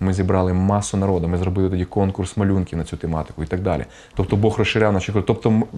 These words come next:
в різних сферах, де я міг, я використ-, я готовий був робити це. З молоддю, з підлітками і так далі. Але приходив час, розуміючи, що, е, завжди ти доторкаєшся все одно людини, і все одно людину треба пасти. Тому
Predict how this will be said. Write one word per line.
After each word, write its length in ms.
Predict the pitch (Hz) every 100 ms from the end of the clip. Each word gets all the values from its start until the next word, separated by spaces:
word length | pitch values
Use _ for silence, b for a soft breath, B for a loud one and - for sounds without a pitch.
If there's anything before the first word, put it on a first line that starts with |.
| -
в 40 | 120
різних 300 | 131 151 143
сферах, 360 | - 127 165
де 160 | 85 113
я 100 | 107
міг, 320 | 110 147 - B B B -
я 280 | 92 117 107
використ-, 440 | 107 107 104 -
я 300 | 104 117 101 85
готовий 440 | - 107 135 113
був 120 | 98 95
робити 300 | 87 85 82
це. 180 | - - b b -
З 120 | 98
молоддю, 360 | 113 120 113
з 100 | 101
підлітками 480 | - 123 113 - 95
і 20 |
так 140 | 95 95
далі. 200 | 92 78
Але 160 | 98
приходив 440 | 110 123 156 156 127
час, 240 | 151 151
розуміючи, 520 | 120 113 127 143 -
що, 260 | 101 - 110 B B B B
е, 300 | 95 101 101 98 - -
завжди 420 | 131 110 110 104 147
ти 100 | 120
доторкаєшся 520 | 110 110 135 127 110
все 180 | - 107
одно 260 | 101 113
людини, 520 | 107 101 113 107 80 -
і 320 | 120 104 101 98 B B -
все 180 | -
одно 260 | 101 101 113
людину 300 | 107 101 101
треба 200 | - 104
пасти. 600 | - 95 - - 87 58
Тому 300 | 101 104 101